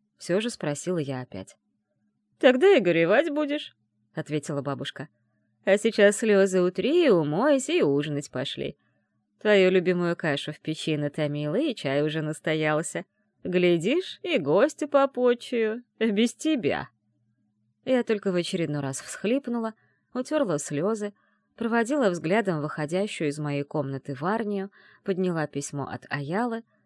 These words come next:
ещё раз прочитала, закусила губу и пошла умываться. «А не буду я больше плакать.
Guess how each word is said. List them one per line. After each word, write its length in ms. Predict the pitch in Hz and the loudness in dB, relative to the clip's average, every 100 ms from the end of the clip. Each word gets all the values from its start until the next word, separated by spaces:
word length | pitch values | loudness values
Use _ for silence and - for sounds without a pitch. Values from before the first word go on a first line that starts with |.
| _ | _
ещё 240 | - 214 214 | -8 -2 0
раз 140 | 202 | 0
прочитала, 640 | - 185 185 196 262 262 269 _ - | -2 -6 -6 -2 -2 -2 -8 _ -16
закусила 500 | 160 151 135 - 131 | -10 -8 -8 -6 -6
губу 380 | 123 139 208 262 _ _ _ _ | -6 -6 -6 -6 _ _ _ _
и 80 | 349 | -8
пошла 380 | 185 170 165 175 | -6 -6 -2 -2
умываться. 640 | 143 131 120 117 - - _ _ _ _ _ _ - | -2 -6 -10 -12 -16 -18 _ _ _ _ _ _ -2
«А 120 | 392 | 2
не 120 | 339 | 4
буду 220 | 208 160 | 2 0
я 120 | 147 139 | -2 -4
больше 280 | 143 - | -4 -6
плакать. 400 | - 147 151 - | -8 -10 -10 -20